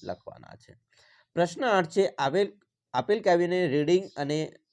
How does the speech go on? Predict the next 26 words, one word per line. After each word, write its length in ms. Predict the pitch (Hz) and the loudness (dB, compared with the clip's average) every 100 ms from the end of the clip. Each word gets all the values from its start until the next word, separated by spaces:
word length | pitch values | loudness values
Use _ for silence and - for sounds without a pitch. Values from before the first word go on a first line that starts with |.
| _ _ - | _ _ -4
ના 140 | 147 | -2
સ્થાને 360 | 170 170 147 156 | -2 -4 -4 -2
જમ્પિંગ 500 | 127 123 120 196 202 | -2 -2 0 -2 0
લખી 220 | 160 - | -2 -2
ફરીથી 360 | 165 117 117 151 | -8 -8 -6 -2
લખો. 360 | 151 - 82 _ _ _ _ _ - 101 | -2 -2 -14 _ _ _ _ _ -10 -2
રીડિંગ 540 | 117 160 170 170 170 | 0 0 0 -2 -4
રીડિંગ, 420 | 113 135 165 135 90 | 0 0 0 -2 -6
અહીંયા 260 | - 139 | -10 -8
જગ્યાએ 300 | 139 143 147 | -6 -2 0
આપણે 200 | 135 143 | 0 -2
જમ્પિંગ 600 | 123 120 120 151 151 147 | -4 -6 -6 -6 -4 -4
જમ્પિંગ. 460 | 135 147 143 101 80 _ _ _ _ _ _ - | -4 -4 -4 -8 -10 _ _ _ _ _ _ -8
Reading 440 | 107 139 170 185 | -2 0 2 2
in 280 | 151 156 147 | 0 -4 -2
the 140 | 135 147 | 0 2
morning, 460 | 180 175 120 87 90 | 2 2 -2 -8 -12
jumping 500 | 117 113 123 160 170 131 | -10 -10 -6 -6 -6 -8
in 180 | 113 | -8
the 200 | 101 120 139 | -4 -6 -4
morning. 440 | 147 160 139 104 87 - _ _ _ _ _ _ _ _ _ _ _ _ _ | 0 2 2 -4 -12 -18 _ _ _ _ _ _ _ _ _ _ _ _ _
Reading 420 | 113 127 170 196 190 | -2 2 4 2 2
in 220 | 160 151 | -4 -2
the 200 | 147 151 - | 2 0 0
non 400 | 127 120 127 156 180 | -10 -6 0 2 0
time, 360 | 160 127 92 | 0 -2 -2